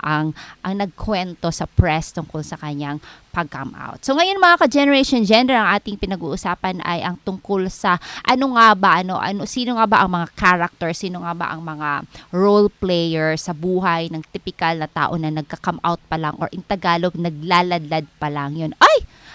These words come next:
By the way, inay, bading pala ako, ah, di ba? Ah, ah, as I was saying, inay, aba,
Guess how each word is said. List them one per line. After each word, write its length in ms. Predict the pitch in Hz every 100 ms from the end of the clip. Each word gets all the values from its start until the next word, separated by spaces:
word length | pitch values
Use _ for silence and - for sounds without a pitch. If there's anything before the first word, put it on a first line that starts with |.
| -
By 320 | 202 330 349
the 80 | 370
way, 160 | 349
inay, 400 | 262 240 156 143 - - _ _ _ _ _ _ _ _ _ -
bading 320 | 214 233 240
pala 320 | 185 156 135
ako, 160 | - 135
ah, 240 | 131 131
di 80 | 135
ba? 320 | 135 131 135 -
Ah, 160 | 480 - - - - -
ah, 160 | 339 349 381
as 80 | -
I 80 | 440
was 160 | 453 -
saying, 320 | 320 320 277
inay, 160 | 277
aba, 160 | 311